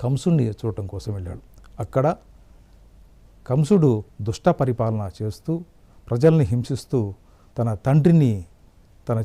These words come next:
చెల్లెల్ని, బావని బందీఖానా చేయడంతో తన తండ్రు-, తన తండ్రిని,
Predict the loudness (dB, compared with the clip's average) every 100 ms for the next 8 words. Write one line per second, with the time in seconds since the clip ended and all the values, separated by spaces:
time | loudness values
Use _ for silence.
0 | -2 0 2 2 2 -2 -2 0 0 -2
1 | -4 -8 -16 -20 _ _ _ -20 -20 -10
2 | -4 -2 0 0 0 -2 -4 -8 -6 -6
3 | -6 -6 -6 _ -20 _ _ -4 -4 -2
4 | 0 0 0 -6 -2 0 0 -4 -8 -14
5 | _ -6 -2 0 2 0 -2